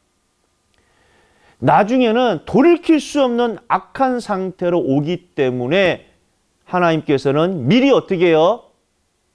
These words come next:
그들을 한 번에 무너뜨리고자 작정하십니다.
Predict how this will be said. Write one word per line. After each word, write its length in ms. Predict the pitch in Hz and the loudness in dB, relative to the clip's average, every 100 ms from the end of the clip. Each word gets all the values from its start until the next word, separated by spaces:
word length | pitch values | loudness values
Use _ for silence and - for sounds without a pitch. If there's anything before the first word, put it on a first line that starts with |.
| _ _ _ _ _ _ - | _ _ _ _ _ _ -10
그들을 380 | 139 131 135 131 | -4 0 0 -2
한 380 | 120 294 302 | -4 -2 0
번에 520 | 285 247 196 220 277 _ _ | 2 2 2 0 -4 _ _
무너뜨리고자 1120 | - 139 208 254 254 208 180 147 143 156 214 - _ _ _ _ | -2 0 2 0 -2 -4 -4 -4 -2 0 -2 -6 _ _ _ _
작정하십니다. 1080 | - 113 - _ 160 143 104 - 64 - | -8 -8 -8 _ -4 -4 -6 -10 -18 -20